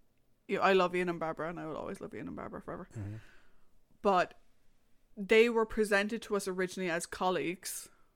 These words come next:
Speaker 2: Mm-hmm.
Speaker 1: friendly colleagues, but colleagues nonetheless. And it took a very long time for them to get sort of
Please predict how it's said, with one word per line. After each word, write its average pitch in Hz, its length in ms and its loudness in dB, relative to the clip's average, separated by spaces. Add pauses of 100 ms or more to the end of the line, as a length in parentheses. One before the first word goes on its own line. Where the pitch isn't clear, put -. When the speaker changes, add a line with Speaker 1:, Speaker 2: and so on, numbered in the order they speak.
(140)
Speaker 2:
Mm-hmm. 104 220 -4
Speaker 1:
friendly 247 300 4
colleagues, 170 440 0
but 190 140 -6
colleagues 202 420 0
nonetheless. 175 720 -4 (360)
And 190 120 4
it 185 80 0
took 208 160 -4
a 202 40 4
very 202 800 2 (920)
long 190 420 2
time 190 420 0
for 185 140 -8
them 170 520 -4 (1200)
to 208 160 -4
get 180 400 0 (100)
sort 226 260 -4
of 240 440 -4